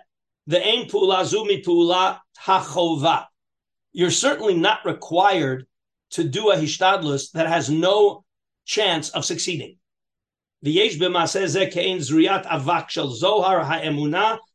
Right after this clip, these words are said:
va'bitachon. What you're doing is you're throwing dust on the glory, on the splendor of bitachon.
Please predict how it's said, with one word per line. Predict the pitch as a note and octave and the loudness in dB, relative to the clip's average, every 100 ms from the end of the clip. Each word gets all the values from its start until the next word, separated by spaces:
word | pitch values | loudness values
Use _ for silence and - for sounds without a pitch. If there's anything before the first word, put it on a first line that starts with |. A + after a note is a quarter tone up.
| _ | _
va'bitachon. | E3 E3+ D3+ E3+ F3 C#3+ C3+ A2 G#2 _ _ | -4 -2 -4 -4 -4 -2 -4 -4 -12 _ _
What | - F3 | -4 0
you're | E3+ | 0
doing | E3+ A#3+ G#3+ | 0 -2 -2
is | F3+ | 0
you're | F3+ | 0
throwing | F3 F#3+ F3+ E3+ D#3 B2 | 0 2 4 4 0 -2
dust | G3 - - - - _ _ _ _ | -2 -2 -4 -4 -8 _ _ _ _
on | D3+ D3+ | -4 -2
the | D3 | -2
glory, | C3 E3+ G3+ F3 D3+ | 0 2 4 2 0
on | C3+ | -2
the | C3+ | -6
splendor | - E3+ G3+ F#3+ D#3 D3+ | -8 -2 0 0 0 0
of | E3+ C3 | -2 -2
bitachon. | C#3 - C#3 - F#3 - | -4 -4 -6 -4 -4 -4